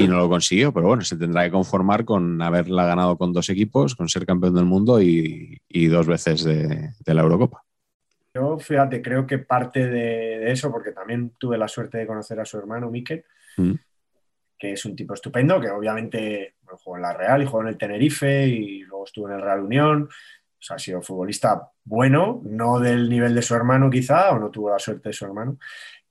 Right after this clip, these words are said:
Speaker 2: pero también es un tipo muy majo, muy preparado, le gusta el cine y tal, y bueno, a, a, a Xavi, pues, le hemos visto, ¿no? El que tiene un estilo además muy, muy, muy, muy interesante. Pero yo creo que eso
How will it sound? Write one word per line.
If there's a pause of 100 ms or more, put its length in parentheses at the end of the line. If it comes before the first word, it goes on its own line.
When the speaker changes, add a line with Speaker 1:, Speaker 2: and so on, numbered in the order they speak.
(100)
Speaker 2:
pero
también
es
un
tipo
muy
majo,
muy
preparado,
le
gusta
el
cine
y
tal,
y
bueno,
a,
a, (540)
a
Xavi,
pues,
le
hemos
visto,
¿no?
El
que
tiene
un
estilo
además
muy,
muy,
muy,
muy
interesante. (340)
Pero
yo
creo
que
eso